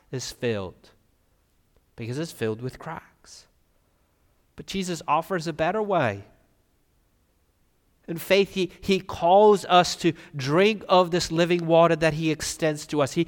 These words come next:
calls us to himself. He calls us to find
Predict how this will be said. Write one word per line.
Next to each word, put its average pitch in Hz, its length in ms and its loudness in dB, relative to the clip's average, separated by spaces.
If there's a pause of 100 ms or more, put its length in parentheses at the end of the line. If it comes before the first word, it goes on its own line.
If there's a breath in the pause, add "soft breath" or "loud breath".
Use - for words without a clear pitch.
(260 loud breath)
calls 208 420 8
us 208 180 2
to 208 180 0
himself. 180 680 4
He 190 160 -2
calls 196 360 6
us 190 140 2
to 196 140 2
find 175 300 4